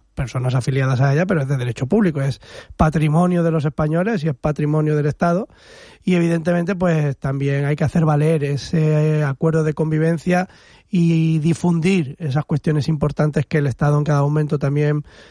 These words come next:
eh, persigue, y por eso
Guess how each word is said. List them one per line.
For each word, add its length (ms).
eh, 960
persigue, 500
y 120
por 160
eso 340